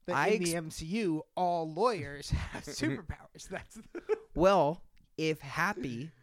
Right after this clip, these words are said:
Speaker 2: is, like, truly being under investigation for all this stuff,
Speaker 1: Mm-hmm.
Speaker 2: what if that is one of the plot, like, or that's a subplot of one of the upcoming Marvel shows?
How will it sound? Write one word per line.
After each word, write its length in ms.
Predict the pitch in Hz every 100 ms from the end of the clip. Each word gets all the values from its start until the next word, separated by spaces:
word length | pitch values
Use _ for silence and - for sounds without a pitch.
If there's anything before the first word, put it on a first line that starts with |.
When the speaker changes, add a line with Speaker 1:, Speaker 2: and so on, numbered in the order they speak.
| _ _ _ _ _ - -
Speaker 2:
is, 560 | 139 135 139 135 - -
like, 460 | 131 120 113 - - 90
truly 380 | - - 151 147
being 240 | 127 131 127
under 180 | 120
investigation 680 | 120 113 113 - 110 107 110
for 160 | 98 92
all 60 | 85
this 160 | 78
stuff, 400 | - - - - -
Speaker 1:
Mm-hmm. 260 | 143 127 135 131 _ _ _ _
Speaker 2:
what 240 | - 135 160
if 200 | 190 -
that 540 | 127 127 139 135 135 -
is 220 | 127 117
one 220 | 117 120
of 80 | 113
the 80 | 110
plot, 460 | - - 110 107 -
like, 180 | 107 110
or 140 | - 120
that's 300 | 117 120 -
a 40 |
subplot 600 | - - 113 110 110 110 -
of 140 | 104 101
one 160 | 110
of 60 | 110
the 100 | 104
upcoming 400 | 101 - 101 92
Marvel 300 | 92 90 82
shows? 400 | - 62 - -